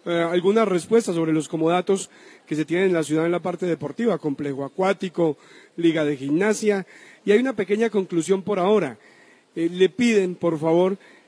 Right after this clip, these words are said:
que un poco más de trabajo social, un poco más de semilleros, de, de, de que el deporte en Manizales sea gratuito, pues, en algunas, eh, eh, en algunos deportes, ¿no? Porque acá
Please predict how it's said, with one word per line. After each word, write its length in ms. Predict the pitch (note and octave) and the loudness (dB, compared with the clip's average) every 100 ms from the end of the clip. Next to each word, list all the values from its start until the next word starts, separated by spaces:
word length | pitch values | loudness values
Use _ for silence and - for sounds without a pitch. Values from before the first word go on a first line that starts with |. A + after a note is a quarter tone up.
| _ | _
que 380 | - E3+ D#3+ D#3+ | -2 2 2 2
un 120 | E3+ F#3 | 0 0
poco 240 | G#3 G#3 | 0 0
más 180 | G#3+ F#3+ | 0 2
de 100 | G3 | 0
trabajo 400 | E3 E3 E3+ F#3+ | -2 -4 -2 -2
social, 480 | D#3 C#3 F3+ C3+ A2 _ _ _ _ - | -2 0 -2 -2 -8 _ _ _ _ -16
un 80 | D#3+ | -8
poco 260 | F#3 G3 | -4 -2
más 160 | F#3+ F3+ | 0 0
de 100 | F3+ | 0
semilleros, 720 | E3 D3+ D3 G3 D3+ C3 - - | 0 -2 4 4 4 -2 -10 -8
de, 140 | D#3+ D#3 | -6 -4
de, 120 | E3 | -2
de 180 | E3 D#3 | -2 -2
que 120 | E3+ | -2
el 80 | D#3 | -2
deporte 440 | D#3 A3 A3 F#3+ | 0 0 0 0
en 60 | E3 | -2
Manizales 560 | D#3 D3+ G#3 G3+ - - - - - | -2 0 0 0 -2 -16 -20 -20 -14
sea 260 | - F#3+ G3 | -2 0 0
gratuito, 540 | E3 D3+ G#3 - D#3+ | -2 0 0 2 -2
pues, 140 | D#3 | -2
en 60 | D3+ | -2
algunas, 460 | D3+ F3 F#3 F3 F3+ | 0 0 0 -2 -2
eh, 260 | D3+ C3+ - - - _ | -2 -2 -8 -20 -20 _
eh, 520 | D#3+ D#3 D3+ D3 C#3+ F3+ | -2 2 4 2 2 0
en 100 | F3 | 0
algunos 320 | E3 G3 G3 | 4 6 6
deportes, 460 | E3+ A#3 G#3 C#3+ C#3+ | 6 4 4 2 -2
¿no? 120 | A3+ | -2
Porque 300 | G3 D3 C3 - - _ | -2 -6 -8 -12 -20 _
acá 400 | D3 F3 F3 | -10 -2 -2